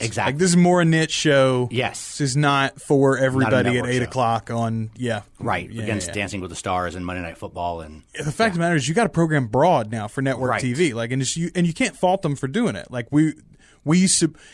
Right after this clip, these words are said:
Speaker 2: if you look at the ratings, the only thing that gets more than ten million or, uh, more than a, than a ten spot, uh, is, is live sports
Speaker 1: Mm-hmm.
Speaker 2: or vocal competitions,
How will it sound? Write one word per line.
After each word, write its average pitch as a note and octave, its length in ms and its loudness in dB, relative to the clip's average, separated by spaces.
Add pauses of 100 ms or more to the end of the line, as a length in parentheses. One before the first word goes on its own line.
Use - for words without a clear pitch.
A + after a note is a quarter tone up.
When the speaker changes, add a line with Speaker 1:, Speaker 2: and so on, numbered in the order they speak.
Speaker 2:
if E3 140 -2
you G3+ 100 2
look A3+ 140 2
at F#3 60 -6
the F3 60 2
ratings, C#3 540 -2 (240)
the D#3+ 180 -8
only F#3+ 320 4
thing F3 300 0
that C#3+ 160 -2
gets C#3+ 300 -2
more C#3 180 2
than B2+ 180 2
ten B2 240 0
million C3+ 360 2
or, C3 200 2
uh, B2+ 380 -2
more C#3 220 4
than C3 100 2
a, A#2+ 220 0
than A#2+ 180 -4
a A2+ 80 -4
ten F3+ 260 2
spot, G#2+ 400 -4
uh, A#2 380 -8
is, A#2+ 360 -2
is A#2 360 -6
live B2+ 400 -2
sports A2 500 -6
Speaker 1:
Mm-hmm. G2 360 -10
Speaker 2:
or C3 400 4
vocal E3 400 2
competitions, G#2+ 800 -4